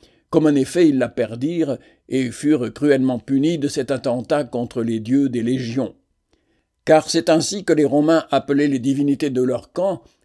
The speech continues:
les aigles de leurs étendards. Quelquefois même, par adresse, ils joignirent à ces aigles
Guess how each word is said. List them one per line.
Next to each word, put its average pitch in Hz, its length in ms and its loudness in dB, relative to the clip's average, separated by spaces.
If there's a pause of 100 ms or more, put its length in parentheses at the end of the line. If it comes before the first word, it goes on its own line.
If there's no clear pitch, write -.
(180)
les 117 260 -2
aigles 143 300 4
de 123 100 0
leurs 127 300 0
étendards. 131 800 -2 (400)
Quelquefois 147 420 2
même, 170 400 2
par 123 240 -4
adresse, 131 500 -4
ils 127 140 -2
joignirent 127 640 0
à 120 120 -8
ces 123 300 -6
aigles 147 380 0